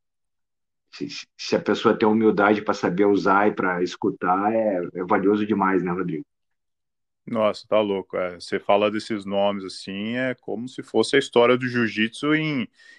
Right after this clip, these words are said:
Speaker 2: em três pessoas, assim, né, cara? Os caras têm muita bagagem.
Speaker 1: Uhum.
Speaker 2: E vou te falar, é, lembrei de você essa semana porque eu tava escutando o podcast do Fábio Gurgel.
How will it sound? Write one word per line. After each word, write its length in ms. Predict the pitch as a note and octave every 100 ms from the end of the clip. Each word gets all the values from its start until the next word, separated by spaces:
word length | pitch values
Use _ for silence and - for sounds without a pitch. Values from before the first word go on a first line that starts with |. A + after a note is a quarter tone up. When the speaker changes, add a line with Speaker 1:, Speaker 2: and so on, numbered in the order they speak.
| _ -
Speaker 2:
em 180 | A#2
três 320 | A2 G#2 G#2+ -
pessoas, 560 | B2+ - G#2 G2+ G#2+
assim, 260 | F#2 - G2
né, 120 | G2
cara? 180 | - E2+
Os 100 | -
caras 300 | F2+ F#2+ -
têm 120 | C3+
muita 420 | A2 F#2+ G2 C3
bagagem. 720 | A#2+ A2 G2 G2 A2+ A2+ C3
Speaker 1:
Uhum. 60 | B2+ - _
Speaker 2:
E 200 | A#2+ A#2
vou 140 | A2+ B2
te 100 | -
falar, 560 | G#3+ F#3 D3+ C#3+ A2+ -
é, 540 | A#2 G#2+ G#2 G#2 G2+ G#2
lembrei 340 | A#2 A2 C3
de 100 | C3+
você 260 | C3 C3+ C3
essa 160 | D3
semana 600 | - B2 A2+ A#2 C#3 D3+
porque 300 | - A#2+ -
eu 140 | A#2+ A2+
tava 160 | A#2
escutando 480 | - - - B2+ B2+
o 40 |
podcast 560 | - B2 A#2+ A#2 A#2 A#2+
do 120 | A#2
Fábio 320 | - A2 B2
Gurgel. 600 | C3+ C3 G#2+ G#2 A2 D#3+